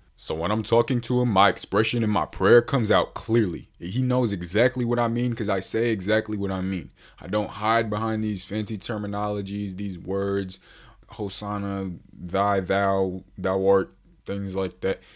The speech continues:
You don't need to pray like that. You just pray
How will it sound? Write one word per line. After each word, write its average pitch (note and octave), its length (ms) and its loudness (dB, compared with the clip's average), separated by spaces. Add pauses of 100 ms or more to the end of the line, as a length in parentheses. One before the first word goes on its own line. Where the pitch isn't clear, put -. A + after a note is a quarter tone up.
(160)
You G#3+ 100 -6
don't A3+ 100 -4
need A3 100 -2
to E3 60 2
pray B2+ 260 2
like F#2+ 280 -2
that. - 240 -12
You G2+ 180 -8
just C3 220 -8
pray B2 460 0